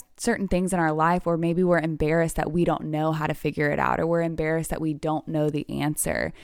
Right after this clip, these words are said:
And we have to just push past that fear and seek godly wisdom, because we're never going to just, like, figure it all out on our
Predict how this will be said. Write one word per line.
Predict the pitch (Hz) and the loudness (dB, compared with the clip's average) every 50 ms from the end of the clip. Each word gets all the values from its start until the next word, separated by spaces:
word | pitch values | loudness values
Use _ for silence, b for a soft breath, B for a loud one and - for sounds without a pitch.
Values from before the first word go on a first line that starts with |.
| B B B - | B B B 0
And | 196 | 2
we | 196 190 | 4 4
have | 185 190 196 202 226 233 - | 4 2 2 0 0 0 0
to | 330 277 | 0 2
just | 240 196 180 - - | 2 2 0 -2 -4
push | - - 180 185 - - | -4 -2 -2 -2 -2 -4
past | - 175 160 165 160 - - | -4 -2 -2 -2 -2 -2 -2
that | 151 - - - | -4 -4 -4 -8
fear | - - - - 214 240 240 202 165 151 151 156 156 - - | -14 -10 -2 2 4 4 4 4 4 2 2 0 0 0 -2
and | 170 165 156 | -2 -2 -2
seek | - - - 185 190 190 - _ _ | -4 -2 0 0 0 0 -2 _ _
godly | - 160 156 160 156 156 156 147 147 | -2 0 2 2 0 0 -2 -2 0
wisdom, | 151 151 160 190 - - - 156 143 147 147 151 156 160 B B B B B B | 0 2 2 2 0 0 0 2 2 2 2 0 0 -2 B B B B B B
because | 190 190 - 208 175 185 | 2 4 6 4 4 4
we're | 190 190 | 2 2
never | 190 190 190 185 208 214 214 214 214 - - 185 | 4 4 4 4 4 4 6 6 4 4 2 -2
going | 180 - 180 180 180 175 | -2 0 0 2 2 0
to | 175 170 | 0 0
just, | - 165 - - | -2 -2 0 2
like, | 170 151 143 - - - | 2 2 2 0 -6 -16
figure | - - - - 220 202 175 190 185 180 175 | -18 -16 2 6 6 6 6 4 4 4 4
it | 165 | 4
all | 160 156 156 156 | 4 4 4 4
out | 156 147 147 - - | 2 2 2 0 0
on | - 151 147 | -2 -2 0
our | 147 143 - | -2 -2 -2